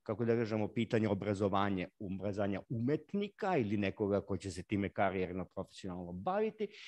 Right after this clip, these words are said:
nego jedna, kako da kažemo, opšte društvena potreba,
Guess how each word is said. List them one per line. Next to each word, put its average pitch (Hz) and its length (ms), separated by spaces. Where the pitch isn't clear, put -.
nego 175 340
jedna, 185 400
kako 160 320
da 147 80
kažemo, 180 380
opšte 247 500
društvena 190 460
potreba, 165 760